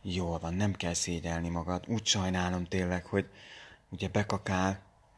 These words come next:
és ő ezt tényleg olyan, mintha szégyelné. De én nem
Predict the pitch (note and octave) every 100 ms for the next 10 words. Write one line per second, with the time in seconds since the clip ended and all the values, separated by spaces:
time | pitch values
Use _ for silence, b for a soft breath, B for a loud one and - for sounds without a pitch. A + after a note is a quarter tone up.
0 | b b b - G2 - F#2 F2 F2+ -
1 | - F#2 G#2 F2+ F2 F2+ F2 F2 E2 F2+
2 | - F2+ F2 F2 E2+ F2 F2 - B B
3 | B B - A2+ A#2 A#2 G#2 F#2+